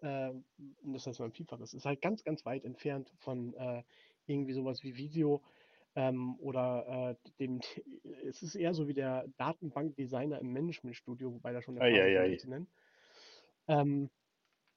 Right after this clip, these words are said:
Speaker 1: aber das hat man da jetzt entsprechend mit drin, ist, hat man aber schon mal ein guter Anfang und, ähm, es ist halt eine Möglichkeit, weil man bisher in Serverless ja keine Möglichkeit hatte, Datenbankprojekte, äh, à la Duckpack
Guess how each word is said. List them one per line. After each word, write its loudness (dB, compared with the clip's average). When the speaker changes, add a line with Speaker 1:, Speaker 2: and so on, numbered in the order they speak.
Speaker 1:
aber 4
das 2
hat 0
man 4
da 8
jetzt 6
entsprechend 0
mit -2
drin, 4
ist, -4
hat 2
man 2
aber 4
schon 0
mal 4
ein 2
guter 0
Anfang -2
und, 0
ähm, 2
es 4
ist 2
halt 6
eine 6
Möglichkeit, 4
weil 4
man 4
bisher 2
in 0
Serverless 0
ja 2
keine 0
Möglichkeit -2
hatte, -8
Datenbankprojekte, -2
äh, -12
à -2
la 0
Duckpack -6